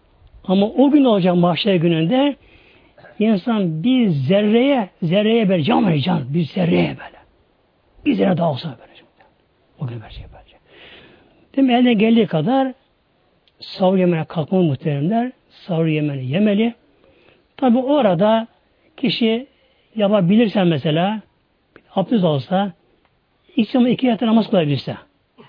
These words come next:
o an teheccüd namazı kılınır saklar. Teheccüd kılınabilir.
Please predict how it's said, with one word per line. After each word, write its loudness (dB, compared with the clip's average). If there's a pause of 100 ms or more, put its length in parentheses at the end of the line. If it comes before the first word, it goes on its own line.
(680)
o 0
an 2
teheccüd 0
namazı 0
kılınır 2
saklar. -10
Teheccüd -4
kılınabilir. -8